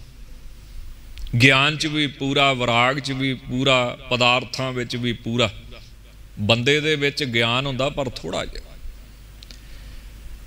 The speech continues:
ਪਰਮੇਸ਼ਰ ਚ ਸੰਪੂਰਨ ਗਿਆਨ ਹੁੰਦਾ, ਹਰ ਚੀਜ਼ ਸੰਪੂਰਨ ਹੁੰਦੀ।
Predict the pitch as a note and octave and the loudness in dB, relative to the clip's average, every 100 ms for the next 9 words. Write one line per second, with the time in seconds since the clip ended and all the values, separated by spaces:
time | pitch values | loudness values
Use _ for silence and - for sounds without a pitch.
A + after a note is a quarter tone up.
0 | - - - - - - - - - - | -18 -18 -18 -18 -18 -18 -16 -16 -14 4
1 | C3+ C3+ C3+ D3+ D3 F#3+ D3 F3+ - C#3+ | 4 6 6 4 2 0 0 2 4 2
2 | B2+ C#3+ D#3 F3+ F3+ D#3 C3+ C3 A#2 G#2+ | -2 0 2 2 2 4 4 0 0 0
3 | G2+ D#3 - D#3 B2+ G#2+ G#2+ G2+ G#2+ A2+ | 2 0 2 -2 0 -2 -2 -2 -2 0
4 | G#2+ F#2+ | -2 -4